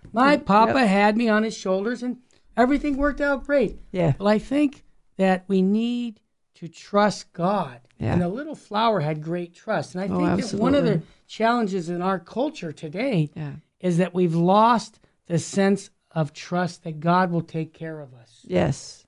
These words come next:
Speaker 2: yes. That's, and that's, that's a huge problem. We've, and, and part of it comes out of pride.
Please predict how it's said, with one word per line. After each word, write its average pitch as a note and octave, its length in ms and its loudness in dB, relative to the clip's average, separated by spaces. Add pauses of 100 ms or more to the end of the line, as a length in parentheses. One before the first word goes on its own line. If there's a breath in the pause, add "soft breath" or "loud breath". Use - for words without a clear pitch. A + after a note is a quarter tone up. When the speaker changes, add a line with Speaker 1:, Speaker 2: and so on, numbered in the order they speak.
Speaker 2:
yes. - 500 -6
That's, F#3 300 2
and F#3 180 2
that's, G3 220 2
that's G#3 320 2
a G#3 80 4
huge G3+ 300 4
problem. F3 400 2
We've, F3 160 -2 (400 soft breath)
and, - 180 2
and A#3 140 2
part C#4+ 180 6
of D#4+ 60 0
it C4+ 100 0
comes G#3 240 2
out G3 160 4
of E3+ 100 -4
pride. E3+ 480 0